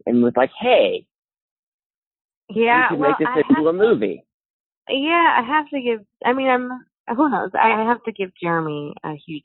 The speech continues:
Speaker 2: thanks because he, they reached out to him first, obviously, Jeremy Jordan.
Speaker 1: Right,
Speaker 2: So they
Speaker 1: right, yeah.
Speaker 2: reached out to him and said, "We'd love,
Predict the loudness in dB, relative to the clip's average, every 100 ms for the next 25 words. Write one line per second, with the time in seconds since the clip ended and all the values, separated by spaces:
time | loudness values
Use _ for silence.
0 | _ -8 -8 -8 -16 -8 -4 -2 -4 -4
1 | -4 -2 -2 -4 -10 _ _ _ _ _
2 | _ _ 0 2 2 0 -2 0 -2 0
3 | 0 0 -2 -2 -2 -2 -2 -2 -2 -4
4 | -2 0 0 -2 -2 -8 _ _ _ _
5 | _ _ _ -2 0 2 0 0 0 -2
6 | 0 -2 0 -2 0 0 0 -6 -2 0
7 | 2 2 -2 -8 -12 -10